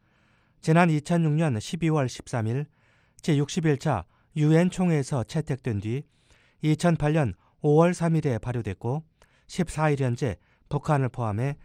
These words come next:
전 세계 백칠십이 개 국이 비준했습니다. 북한은 이천십삼 년 칠월 삼 일에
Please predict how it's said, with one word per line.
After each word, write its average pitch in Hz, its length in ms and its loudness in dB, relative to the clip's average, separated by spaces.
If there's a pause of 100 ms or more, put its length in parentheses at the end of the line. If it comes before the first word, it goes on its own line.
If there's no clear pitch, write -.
(180)
전 147 160 0
세계 143 320 -2 (300)
백칠십이 165 640 -4
개 139 100 -4
국이 113 380 -6
비준했습니다. 104 760 -6 (880)
북한은 160 480 0 (360)
이천십삼 165 760 0
년 156 240 -2 (260)
칠월 170 380 0
삼 131 180 -2
일에 123 280 -2